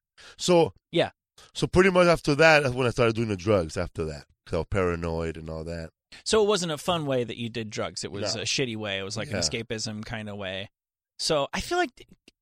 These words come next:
Speaker 2: does that make it easier to get off when you start? Like, I feel like people who had a really, really good run with drugs, like everybody on V H one who, like,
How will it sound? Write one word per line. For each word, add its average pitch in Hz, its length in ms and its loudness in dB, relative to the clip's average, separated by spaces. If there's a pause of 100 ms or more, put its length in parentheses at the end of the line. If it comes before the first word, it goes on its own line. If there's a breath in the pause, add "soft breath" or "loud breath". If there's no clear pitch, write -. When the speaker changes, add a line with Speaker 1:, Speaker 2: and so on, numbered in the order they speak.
(140)
Speaker 2:
does 214 120 -4
that 285 120 4
make 294 160 -4
it 220 60 -4
easier 226 300 -4
to 214 80 -6
get 185 200 0
off 165 240 2
when 160 100 -8
you 156 80 -4
start? 170 300 0 (120)
Like, 170 140 -2
I 175 60 -2
feel 262 140 0
like 240 100 0
people 196 220 0
who 175 100 0
had 165 100 0
a 147 60 0
really, 151 340 -2
really 147 220 -2
good 131 260 -4
run 143 200 0
with 147 180 -4
drugs, 156 360 2
like 139 140 -2
everybody 151 420 -4
on 143 120 -6
V 139 160 -8
H 131 180 -6
one 139 300 -6 (340)
who, 156 140 0
like, 135 280 -2